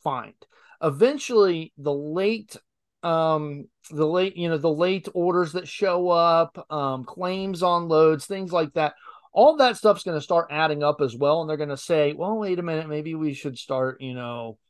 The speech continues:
paying more attention to paying up for better quality freight." And then that's kinda when you're gonna see this industry turn around,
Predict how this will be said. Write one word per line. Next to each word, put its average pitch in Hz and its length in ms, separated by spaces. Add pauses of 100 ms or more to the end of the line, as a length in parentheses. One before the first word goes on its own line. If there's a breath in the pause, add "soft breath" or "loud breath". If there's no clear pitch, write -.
(420)
paying 185 280
more 165 160
attention 147 500
to 135 100
paying 135 460
up 135 240
for 127 160
better 127 340
quality 139 640
freight." 135 360 (480 soft breath)
And 165 160
then 196 100
that's 262 240
kinda 240 240
when 196 180
you're 180 140
gonna 165 180
see 165 280
this 147 240
industry 135 420
turn 135 240
around, 120 420